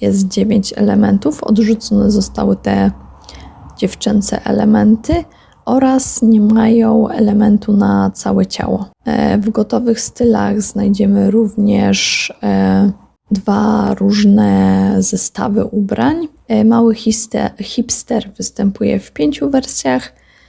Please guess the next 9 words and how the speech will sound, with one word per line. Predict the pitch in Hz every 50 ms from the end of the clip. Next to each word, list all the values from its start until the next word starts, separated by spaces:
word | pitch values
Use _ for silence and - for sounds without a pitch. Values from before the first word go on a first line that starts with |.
| _ _ _ _ - 480
e, | - 240 240 240 240 240 254
jak | 254 247 240 247 - -
i | 233
również | 220 214 214 220 220 220 214 202 202 196 - - -
mały | 214 208 208 202 202 196
twórca | - - - - 202 - - - 190 190
trendów. | - - - - - - 226 - - - - - _ _ _ _ _ _ _ _ _ _ _ _ _ _ _ _ _ _ _ _ _ _ _ _ _ _ _ _ _ _ _ -
E, | 226 226 226 233 233 233 233 226
podsumowując, | - - _ - - 277 285 - - - 285 277 277 262 254 254 233 233 226 214 208 196 202 202 196 202 196 196 - - - -